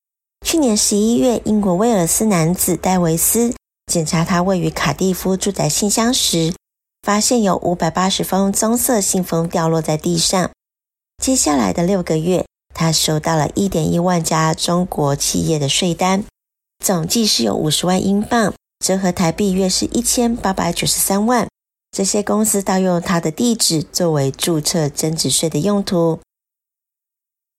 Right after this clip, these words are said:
这位男子他向警方以及英国税务海关总署通报，但棕色的信件仍不断地寄来。后来该男子改向B B C消费者权益节目爆料，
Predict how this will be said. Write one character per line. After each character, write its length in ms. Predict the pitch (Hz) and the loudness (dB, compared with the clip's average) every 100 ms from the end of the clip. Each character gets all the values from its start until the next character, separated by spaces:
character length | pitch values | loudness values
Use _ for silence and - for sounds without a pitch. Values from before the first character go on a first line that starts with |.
| _ - | _ -6
这 160 | - | 0
位 160 | 254 269 | 2 4
男 240 | 220 175 180 | 4 2 2
子 160 | 180 | 0
他 140 | 175 175 | 0 2
向 260 | 185 190 | 2 2
警 240 | 175 160 151 | 2 0 0
方 360 | - 180 196 - _ | 0 0 0 -4 _
以 80 | - | -6
及 140 | 165 - | -2 -2
英 220 | - 226 | 0 0
国 220 | 214 170 | 0 0
税 200 | 175 190 | 0 2
务 160 | 190 190 | 0 0
海 200 | 202 139 | 0 0
关 220 | 165 185 | 0 -2
总 220 | - 160 | -2 -2
署 140 | 185 | -2
通 260 | - - 208 | -6 -2 -2
报， 340 | 233 254 208 - _ _ _ _ | 0 0 0 -4 _ _ _ _
但 240 | 175 160 | -2 0
棕 240 | 156 185 | 0 0
色 160 | 196 208 | 2 2
的 100 | 180 | 0
信 240 | 175 208 | 0 0
件 240 | 185 208 180 | 0 0 0
仍 180 | 156 151 | 0 -2
不 240 | - 151 | -2 -2
断 200 | 151 196 | 0 0
地 100 | 170 | 0
寄 200 | - 226 | 0 0
来。 380 | 214 180 170 180 - _ _ _ _ - | 2 2 2 -2 -6 _ _ _ _ -4
后 120 | 208 | 0
来 180 | 180 165 | 0 0
该 200 | 214 240 | 0 2
男 300 | 196 175 180 | 2 0 0
子 240 | - 170 | 0 0
改 180 | - 143 | 0 -2
向 220 | 160 180 | 0 0
B 120 | 202 | 0
B 200 | 202 233 | 0 0
C 300 | 233 - 254 | 0 2 2
消 220 | 240 247 | 2 0
费 180 | 226 226 | 0 -2
者 160 | 202 151 | -2 -2
权 280 | - 151 165 | -2 0 0
益 100 | 175 | 0
节 180 | - | -2
目 140 | 156 170 | 0 -2
爆 280 | - 190 185 | -2 0 2
料， 300 | 208 196 | 2 0